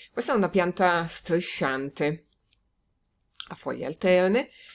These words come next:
ed è glabra con molti nodi evidenti, dicevamo. I fiorellini sono minuscoli,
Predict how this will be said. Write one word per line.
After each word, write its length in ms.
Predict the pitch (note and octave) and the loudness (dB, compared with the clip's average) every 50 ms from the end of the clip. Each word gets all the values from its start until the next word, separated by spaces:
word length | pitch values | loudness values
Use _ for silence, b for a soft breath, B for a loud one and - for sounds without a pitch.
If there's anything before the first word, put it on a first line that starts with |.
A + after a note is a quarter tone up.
| B B | B B
ed 160 | - - - | -6 -2 -2
è 80 | C4 | -2
glabra 480 | G3+ E3 D3 C3 A#2+ A#2+ A#2 D3 D3+ - | 0 2 2 2 2 0 -2 -4 -6 -4
con 240 | - G3+ G3 A3 A#3 | -2 -2 -2 0 0
molti 520 | G3+ F3+ E3+ F3 E3+ E3 - - G3 F#3+ F#3 | 0 2 2 0 -2 -4 -4 -4 -2 -2 0
nodi 240 | D#3+ C#3 C#3 C#3+ D#3+ | 0 -2 -2 -4 -4
evidenti, 520 | D3 E3 D3+ D3+ C3+ B2+ C3 B2+ - D3+ | -4 -4 -4 -4 -4 -4 -4 -6 -8 -10
dicevamo. 600 | B2 C3 - - D#3 C3 A#2+ A2+ - - A#2 A#2 B B B B B _ | -12 -10 -10 -10 -8 -8 -10 -12 -12 -12 -12 -14 B B B B B _
I 60 | F#3 | -14
fiorellini 520 | - - F3 E3 F3+ A3+ A#3+ A3 C4+ D4+ B3 | -6 -2 0 0 0 0 0 -2 -2 -4 -2
sono 220 | - F#3 D#3 D3 | -2 -2 -2 -2
minuscoli, 840 | D3+ D#3+ F3 F3 D#3+ C3+ B2 - - - - - C#3+ C#3 D3 D3+ | 0 0 0 0 0 0 0 -2 -2 -2 -2 -2 -4 -4 -4 -6